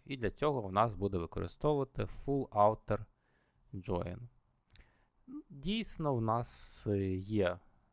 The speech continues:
невідповідності, е, немає, е, деякі, е, клієнти не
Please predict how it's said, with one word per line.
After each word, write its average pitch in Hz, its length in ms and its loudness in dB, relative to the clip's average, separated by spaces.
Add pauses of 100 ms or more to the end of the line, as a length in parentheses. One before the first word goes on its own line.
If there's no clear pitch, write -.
(120)
невідповідності, 151 1120 8 (1000)
е, 98 320 2
немає, 101 760 4 (360)
е, 104 80 -4
деякі, 104 380 2
е, 95 600 -2
клієнти 151 580 -4
не 127 320 -8